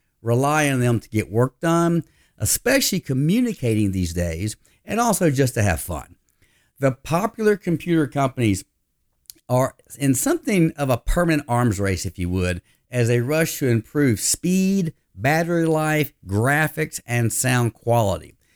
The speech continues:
While there are certainly Black Friday bargains to be had with laptops, double check the model that you're eyeing has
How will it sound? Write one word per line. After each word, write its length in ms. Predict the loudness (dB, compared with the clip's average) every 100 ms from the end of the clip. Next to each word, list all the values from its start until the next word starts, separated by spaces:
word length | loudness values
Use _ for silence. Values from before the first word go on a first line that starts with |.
| _ _ _
While 240 | -4 -2
there 120 | 2
are 160 | 2 2
certainly 680 | 0 -2 0 0 0 0 0
Black 560 | 0 -4 0 0 0 -4
Friday 340 | 0 2 2
bargains 520 | 0 0 0 -2 -6
to 160 | -6 -4
be 140 | -4
had 360 | -2 0 0 0
with 80 | -2
laptops, 760 | 0 0 -2 -2 0 -2 -6 -18 _ _ _ _ _ _
double 280 | -2 0 2
check 320 | 0 0 -2
the 80 | 0
model 420 | 2 2 2 0 0
that 120 | 0
you're 260 | 0 -2
eyeing 360 | 0 2 2 2
has 260 | 2 0